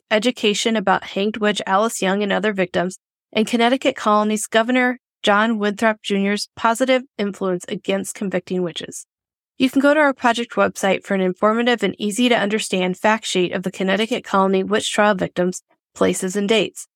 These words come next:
You can follow along by joining our Discord community or Facebook groups. Please keep your eye on the social media accounts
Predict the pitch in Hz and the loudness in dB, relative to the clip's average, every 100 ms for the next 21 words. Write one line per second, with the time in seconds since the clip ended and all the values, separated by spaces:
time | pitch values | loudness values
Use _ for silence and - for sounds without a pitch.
0 | _ _ _ 233 - 220 - 220 233 202 | _ _ _ -2 0 0 2 2 4 4
1 | - 202 190 185 180 190 190 185 202 214 | 2 2 2 2 2 0 0 0 0 0
2 | 214 180 185 185 - 202 - 202 175 170 | 2 0 -2 -6 -4 -4 -2 -2 -2 -2
3 | 185 - - 208 185 180 - - 208 185 | -2 -2 -2 0 -2 -2 -6 -4 -2 -2
4 | - - - _ _ _ - 294 349 - | -6 -16 -18 _ _ _ -4 -2 -2 -2
5 | 285 254 214 214 226 190 175 190 - 196 | -2 0 2 2 2 2 -2 -4 -4 -2
6 | - 214 233 254 175 165 - 175 | -2 -2 -2 0 -2 -2 -6 -6